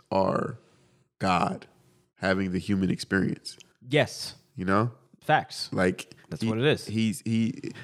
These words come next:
Speaker 1: the, the same way that he divided the atom in the beginning to create himself, to create the physical universe, the first inkling of something,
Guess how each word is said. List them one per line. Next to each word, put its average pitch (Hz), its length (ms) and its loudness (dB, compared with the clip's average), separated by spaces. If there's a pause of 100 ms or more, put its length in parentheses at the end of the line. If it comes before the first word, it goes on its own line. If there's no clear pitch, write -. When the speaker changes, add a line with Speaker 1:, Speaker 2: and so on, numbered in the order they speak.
(380)
Speaker 1:
the, 107 180 2
the 110 160 0
same 139 320 0
way 143 200 0
that 120 340 -2
he 113 460 0 (340)
divided 107 640 0
the 113 140 -8
atom 104 320 2
in 101 80 -4
the 104 80 -2
beginning 101 460 2
to 92 100 -4
create 98 440 0
himself, 92 580 0
to 101 100 2
create 104 400 2
the - 80 -12
physical 101 500 2
universe, 95 460 2
the - 100 -4
first 101 420 2
inkling 104 380 0
of 95 140 2
something, 95 560 2